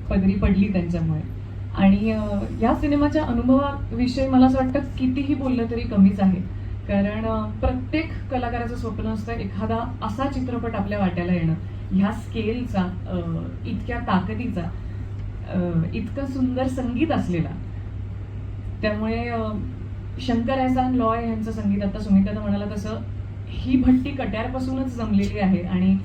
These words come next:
अ, हा अनुभव कट्यारच्या वेळेस प्रेक्षक म्हणून घेता आला आणि, अ, सं-, संगीत मानापमानच्या निमित्ताने त्यातला कलाकार म्हणून घेता आला.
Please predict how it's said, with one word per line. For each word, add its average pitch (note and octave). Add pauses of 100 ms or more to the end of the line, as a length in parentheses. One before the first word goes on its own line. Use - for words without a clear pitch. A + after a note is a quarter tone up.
(280)
अ, F#3 (720)
हा A3
अनुभव B3
कट्यारच्या B3
वेळेस B3+ (180)
प्रेक्षक C#4
म्हणून C4
घेता G3
आला E3+ (120)
आणि, G3
अ, F#3
सं-, G3
संगीत G3+
मानापमानच्या A#3+
निमित्ताने A3+
त्यातला A3+
कलाकार G#3+ (140)
म्हणून G#3+
घेता F#3+
आला. F#3